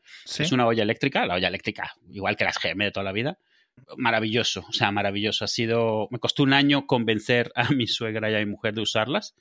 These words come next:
Speaker 2: y ahora es en lo que cocinan prácticamente todo lo que sean granos, cosas de guisados, cosas así. Está muy bien.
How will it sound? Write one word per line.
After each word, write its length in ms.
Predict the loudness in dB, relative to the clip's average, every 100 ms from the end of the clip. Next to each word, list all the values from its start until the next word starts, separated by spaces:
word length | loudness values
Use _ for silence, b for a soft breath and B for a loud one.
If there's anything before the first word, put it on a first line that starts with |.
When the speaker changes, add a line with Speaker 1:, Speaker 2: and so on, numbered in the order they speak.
| b b b 0
Speaker 2:
y 100 | 2
ahora 340 | 4 4 2
es 160 | 2 0
en 160 | -2 0
lo 80 |
que 100 | -2
cocinan 360 | -4 -4 -2 -2
prácticamente 400 | -2 -2 -2 -2
todo 120 | -2
lo 80 | -2
que 80 | -2
sean 320 | -2 0 0
granos, 720 | 2 2 4 4 4 2 0
cosas 320 | -2 -2 -2
de 300 | 0 0 0
guisados, 600 | -2 -4 0 2 2 0
cosas 220 | -4 -6 -6
así. 180 | -6 -10 B B B
Está 260 | -8 0 0
muy 180 | 0 -8
bien. 240 | -8 -12